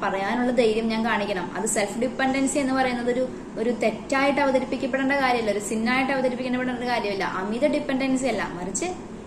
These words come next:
ദൈവം എനിക്ക് തന്ന കൃപയിലാണ് വിശ്വസിക്കുന്ന ഞാൻ. ദൈവം എനിക്ക് തന്ന കഴിവിലാണ്, ദൈവം എനിക്ക് തന്ന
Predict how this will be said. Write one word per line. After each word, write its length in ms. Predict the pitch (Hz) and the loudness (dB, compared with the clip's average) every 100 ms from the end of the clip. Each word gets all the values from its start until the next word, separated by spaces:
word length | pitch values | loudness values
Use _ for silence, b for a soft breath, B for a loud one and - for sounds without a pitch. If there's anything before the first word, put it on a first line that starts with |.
| - - - - - 185 | -14 -14 -14 -14 -8 -2
ദൈവം 420 | 190 202 311 - | 0 2 0 0
എനിക്ക് 200 | 233 220 | 0 0
തന്ന 260 | 311 277 254 | 2 2 0
കൃപയിലാണ് 680 | 247 214 196 302 339 269 254 | 0 0 2 2 2 2 2
വിശ്വസിക്കുന്ന 580 | 247 233 220 220 208 196 | 0 0 -2 -2 -4 -4
ഞാൻ. 440 | 180 156 - 165 | -6 -6 -8 -6
ദൈവം 220 | 180 226 | -2 0
എനിക്ക് 240 | 294 277 277 | 2 2 2
തന്ന 160 | 285 - | 2 2
കഴിവിലാണ്, 580 | 170 214 269 302 247 | 2 2 4 4 2
ദൈവം 260 | 190 190 226 | 2 -2 -2
എനിക്ക് 200 | 226 226 | -2 -2
തന്ന 260 | 220 196 | -4 -4